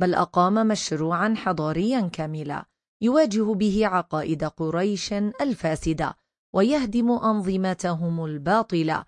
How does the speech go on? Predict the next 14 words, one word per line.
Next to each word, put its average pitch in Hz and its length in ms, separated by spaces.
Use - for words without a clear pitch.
ويقدم 247 680
بديلاً 220 640
ربانياً 160 640
شاملا. 156 640
وفي 170 200
المدينة 196 600
أقام 285 380
الدولة 208 580
الإسلامية 202 920
التي 185 420
رعت 208 380
شؤون 226 400
رعاياها 214 920
بالوحي، 156 680